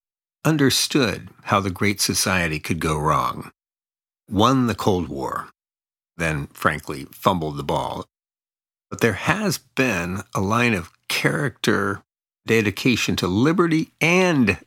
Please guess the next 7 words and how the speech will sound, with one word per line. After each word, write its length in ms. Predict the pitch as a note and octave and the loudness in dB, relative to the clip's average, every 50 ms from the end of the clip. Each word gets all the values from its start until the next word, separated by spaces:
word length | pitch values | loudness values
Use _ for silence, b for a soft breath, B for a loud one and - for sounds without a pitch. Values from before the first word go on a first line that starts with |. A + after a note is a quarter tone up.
| _ _ | _ _
justice 760 | - - E2+ D2+ - - - - - - - - - - - - - | -2 0 0 0 0 -2 -2 -2 -4 -4 -2 0 0 0 -2 -6 -8
for 300 | - - - F2 D#2+ D2 | -4 -2 0 2 2 2
all, 440 | C2 B1 - - - - - C#3+ - _ _ _ _ _ _ _ _ _ _ _ | 0 0 -2 -6 -6 -8 -10 -12 -14 _ _ _ _ _ _ _ _ _ _ _
stretching 440 | - - - C#3+ B2+ - - B2+ G#2 | -6 -2 0 0 2 2 2 2 2
back 240 | A2 A2+ G#2+ G2 - | 4 2 2 0 0
through 240 | - - A2+ A2 G2 | -2 0 0 0 0
the 220 | - A#2+ A2+ - | -2 -4 -6 -6